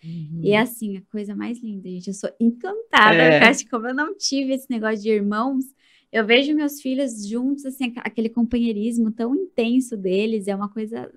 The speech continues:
Speaker 2: é uma coisa louca, assim.
Speaker 1: <laughs>
Speaker 2: Porque é uma, eles tão brigando, daqui a pouco eles tão se abraçando, se beijando, "Te amo."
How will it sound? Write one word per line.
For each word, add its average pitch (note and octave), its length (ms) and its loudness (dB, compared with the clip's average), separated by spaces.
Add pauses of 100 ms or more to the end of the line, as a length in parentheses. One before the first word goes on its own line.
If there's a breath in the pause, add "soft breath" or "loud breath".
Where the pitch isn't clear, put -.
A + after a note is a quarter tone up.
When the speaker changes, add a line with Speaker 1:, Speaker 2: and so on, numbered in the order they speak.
Speaker 2:
é - 80 -14
uma G3+ 160 -6
coisa G#4 260 0
louca, G#3+ 320 2
assim. F3+ 220 -6
Speaker 1:
<laughs> C4 520 8
Speaker 2:
Porque B3+ 60 8
é A#3+ 60 12
uma, A#3+ 180 10 (260)
eles A3+ 160 4
tão B3 140 0
brigando, A#3+ 400 8
daqui B3+ 140 0
a A#3+ 40 0
pouco A#3+ 180 -8
eles B3 100 0
tão A#3 100 -8
se - 80 -8
abraçando, B3+ 540 2
se B3+ 120 -4
beijando, A#3+ 460 -2
"Te B3 220 -2
amo." B3 320 0